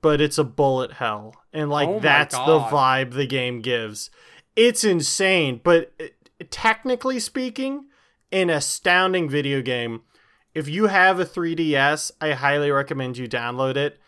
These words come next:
Speaker 1: 'cause it's a fun diversion. It's a perfect handheld game.
Speaker 2: Hmm.
Speaker 1: Um, and it's, you can either spend thousands on the N E S cartridge, or you can spend five dollars on the three D S. And I don't think this one's gonna get released again. So,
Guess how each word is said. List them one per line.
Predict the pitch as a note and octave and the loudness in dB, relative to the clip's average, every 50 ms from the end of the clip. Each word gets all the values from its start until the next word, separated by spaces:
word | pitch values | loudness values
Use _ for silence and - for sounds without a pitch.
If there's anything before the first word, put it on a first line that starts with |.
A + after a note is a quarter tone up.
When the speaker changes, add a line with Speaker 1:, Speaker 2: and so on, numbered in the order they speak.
| _ _ _ _ _ | _ _ _ _ _
Speaker 1:
'cause | - D3+ C#3 D3 | -4 -4 -2 -2
it's | D3 - | -4 -4
a | D3+ | -4
fun | - - E3+ E3 E3+ | -2 0 0 0 2
diversion. | E3 E3 D#3+ D3 D3 C#3+ C3+ C3+ B2+ C3 C#3+ C3 B2+ | 2 2 2 2 0 0 -2 -4 -4 -6 -6 -6 -6
It's | A#2 - | -8 -10
a | - | -12
perfect | - - D#3 D3 C#3+ D3+ C#3 - - | -8 -4 -4 -4 -4 -6 -8 -10 -8
handheld | C#3+ C3 B2+ B2 B2+ C3+ B2+ A#2+ A#2 A2+ | -6 -6 -6 -6 -6 -4 -4 -4 -4 -4
game. | A#2+ A#2+ A2+ A2+ A2 A2 A2 G#2+ - _ _ _ _ - | -6 -6 -4 -4 -6 -8 -10 -12 -16 _ _ _ _ -20
Speaker 2:
Hmm. | D4+ G#3 C3 B2 - - | -18 -18 -18 -14 -8 -4
Speaker 1:
Um, | C3 A#2 A2 G#2+ G#2+ G#2 G2+ G#2 G#2+ G#2+ G#2+ A2 - - | -2 0 0 0 0 -2 -4 -6 -10 -14 -16 -18 -16 -12
and | D3 C3+ B2 A#2+ A#2+ A#2 A2 C#3 | -10 -8 -6 -6 -6 -8 -8 -10
it's, | C3 B2+ - - - - - - - - _ _ - | -10 -8 -8 -8 -8 -8 -10 -12 -14 -18 _ _ -12
you | D3+ D3 C3 | -10 -8 -8
can | B2 - D#3 | -6 -4 -2
either | C#3+ C3+ C#3 C#3 C#3+ C#3 | -2 0 0 0 -2 -4
spend | C3+ - - D3 C3+ C3 B2 A2 - | -6 -6 -6 -4 -4 -4 -6 -6 -4
thousands | - C#3 C3 C3 C3+ C#3 C3+ C#3+ C3+ A#2+ C3 | 0 2 2 2 2 0 -2 -4 -4 -4 -2
on | C3 B2 B2 | -2 -2 -2
the | B2 A#2+ | -4 -4
N | A#2+ | -4
E | A#2 A#2+ | -4 -2
S | C3 C#3+ D3 - | -2 -2 -2 -4
cartridge, | - - D#3 C#3+ C#3 - - D3 C3+ B2+ B2+ - - - _ _ _ _ _ _ - | -2 -2 -2 -2 -2 -4 -4 -6 -6 -6 -8 -12 -18 -18 _ _ _ _ _ _ -8
or | C3 | -8
you | C3 A#2+ | -8 -6
can | - C3 | -8 -10
spend | B2 - - C3 A#2+ | -10 -8 -8 -10 -6
five | - - C#3+ C3 C3 B2 A2+ | -2 2 2 2 2 2 0
dollars | C3 A#2+ B2 B2 B2 A#2+ A2+ - | 0 2 2 0 0 -2 -4 -4
on | B2+ A#2 | -6 -6
the | A2 A2 | -6 -8
three | - - C#3 C3 B2+ | -10 -8 -8 -6 -6
D | A#2+ A#2+ A2+ | -4 -4 -2
S. | A2 G#2+ G#2+ G#2+ - - - | -2 -2 -4 -6 -8 -10 -8
And | C#3+ C3 B2+ | -6 -2 -2
I | C3+ C#3 C3 C3+ _ - | -2 -2 -4 -8 _ -2
don't | - D#3+ C#3+ C#3+ D3+ C#3+ - | 0 2 2 2 -2 -4 -6
think | - D3+ C#3 B2+ A#2+ | -6 -6 -6 -6 -6
this | - C3 B2 - - | -6 -6 -6 -6 -6
one's | C3 B2 A#2 - | -8 -8 -8 -8
gonna | - C3 A#2+ A#2 A2+ | -6 -6 -6 -6 -6
get | A2 A#2 G#2 - | -8 -8 -8 -8
released | C3+ A2 A2 G#2 - - - - | -10 -12 -12 -12 -14 -16 -16 -16
again. | A#2 A2 - G2+ G2 G2 | -16 -16 -18 -20 -18 -16
So, | - - C3+ A#2 A2 G#2+ - | -10 -6 -4 -4 -4 -6 -8